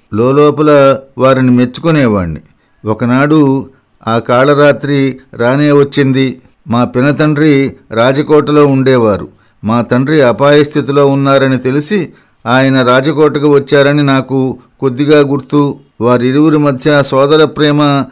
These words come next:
అధికంగా ఉండేది. మా పినతండ్రి పగలంతా మా తండ్రి పడక దగ్గరే కూర్చుండి రాత్రిపూట మమ్మల్నందర్నీ నిద్రపోమని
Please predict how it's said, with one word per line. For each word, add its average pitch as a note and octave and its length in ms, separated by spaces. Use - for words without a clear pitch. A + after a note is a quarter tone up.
అధికంగా D3+ 520
ఉండేది. B2 520
మా A#2 120
పినతండ్రి C#3+ 640
పగలంతా C#3 840
మా B2+ 160
తండ్రి C#3 380
పడక C3 300
దగ్గరే C#3+ 420
కూర్చుండి C#3+ 680
రాత్రిపూట C#3 680
మమ్మల్నందర్నీ C#3 840
నిద్రపోమని D3 800